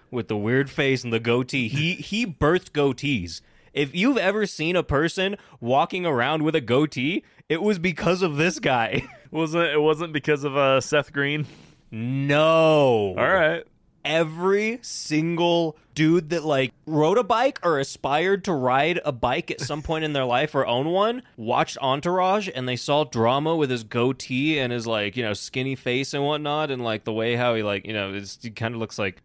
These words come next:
Speaker 1: he kinda looks like the Canadians from South Park. You know, they saw that, and they just clung to it, you know? Like, they, they, they, they, like, they held it in their arms. They, they,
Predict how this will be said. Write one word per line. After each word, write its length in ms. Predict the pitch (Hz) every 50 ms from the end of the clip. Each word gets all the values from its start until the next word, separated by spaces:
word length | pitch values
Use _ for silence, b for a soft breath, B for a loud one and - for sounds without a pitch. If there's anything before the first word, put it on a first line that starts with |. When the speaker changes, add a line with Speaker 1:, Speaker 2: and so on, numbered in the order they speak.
| _ _
Speaker 1:
he 80 | - 135
kinda 160 | - 165 180
looks 180 | 202 202 - -
like 180 | 185 180 -
the 100 | 135 131
Canadians 540 | - - 120 107 101 107 113 123 131 135 131
from 140 | - 127 98
South 300 | - - 107 113 - -
Park. 320 | 113 113 131 147 - - _ _ -
You 100 | 143 135
know, 100 | 139 143
they 140 | 143 139
saw 340 | 135 - - 160 151 175 196
that, 340 | 160 135 139 160 202 220 - _ _ -
and 460 | 151 151 143 135 135 135 135 135 131
they 220 | - 120 131 139 139
just 260 | 131 143 151 - -
clung 560 | - - - 127 123 127 139 151 151 147 135
to 200 | - - 117 104
it, 140 | 98 95 101
you 80 | 107 113
know? 180 | 120 123 131
Like, 200 | 127 123 117 107
they, 160 | 113 117 117
they, 300 | 110 104 107 120 113 107
they, 240 | 104 107 110 113 110
they, 260 | 95 113 120 117 113
like, 380 | 110 110 104 101 98 87 - - _ _ _ -
they 100 | 113 104
held 420 | - - - 123 120 139 143 139
it 120 | 147 147
in 120 | 135 139 135
their 200 | 135 123 113 104
arms. 680 | 107 120 127 135 139 139 135 135 139 139 131 131 123
They, 180 | 110 101 104 101
they, 240 | 90 - 101 101